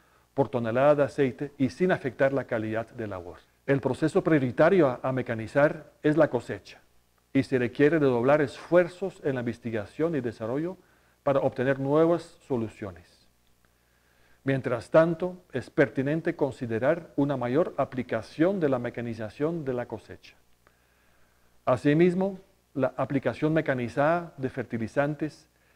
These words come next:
incide no solo en la reducción de costos de mano de obra, sino también en la homogenización de las aplicaciones y aterrizando así conceptos de agricultura por sitio específico.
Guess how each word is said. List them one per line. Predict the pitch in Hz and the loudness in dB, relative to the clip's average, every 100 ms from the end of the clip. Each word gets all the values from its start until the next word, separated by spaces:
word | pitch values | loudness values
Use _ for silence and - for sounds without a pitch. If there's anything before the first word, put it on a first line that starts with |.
| _ - | _ 0
incide | 143 - 190 180 170 | 0 0 4 6 6
no | 165 | 0
solo | - 180 147 - | 2 4 4 0
en | 135 | 0
la | 127 | 0
reducción | 123 120 113 - 165 180 | 0 -2 -4 -2 -2 0
de | 185 | 0
costos | 175 143 - 139 | 0 0 -4 -2
de | 120 | -2
mano | 120 147 | -2 -2
de | 175 | 0
obra, | 165 139 156 - _ _ _ _ | 0 0 -4 -8 _ _ _ _
sino | _ 156 175 | _ 0 0
también | 175 165 165 170 185 180 - | 2 2 4 4 2 -6 -4
en | 135 | -2
la | 131 - | -2 -2
homogenización | 127 123 135 127 117 110 - - 151 180 190 _ _ _ - | -2 -2 -2 -4 -4 -4 -6 0 0 0 -4 _ _ _ -6
de | 117 | -4
las | 110 117 | -4 -8
aplicaciones | 120 107 104 - 110 95 85 _ _ _ _ _ - | -8 -6 -6 -6 -8 -8 -16 _ _ _ _ _ 2
y | 156 | 4
aterrizando | 165 170 165 139 151 151 156 160 | 4 2 2 0 0 0 2 2
así | 147 - 139 147 _ | 0 0 -2 -2 _
conceptos | - 113 - 139 135 151 143 | -8 -8 -2 -2 -2 -2 0
de | 131 - | -2 -4
agricultura | 120 113 104 117 120 120 _ _ | -6 -6 -6 -4 -6 -8 _ _
por | - 104 | -10 -10
sitio | - 107 - 107 _ | -8 -10 -10 -14 _
específico. | 104 - 98 98 - _ | -16 -14 -16 -16 -20 _